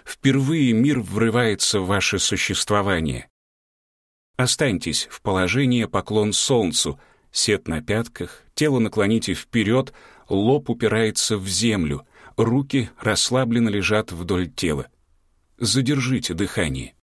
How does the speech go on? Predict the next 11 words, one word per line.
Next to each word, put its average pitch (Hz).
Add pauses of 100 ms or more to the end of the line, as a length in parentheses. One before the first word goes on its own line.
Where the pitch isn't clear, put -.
(1080)
Ученики 123
в 127
благоговейном 117
состоянии 110
выполняли 98
асаны, 110 (180)
следуя 131
за 104
голосом 101
ближайшего 92
ученика. 87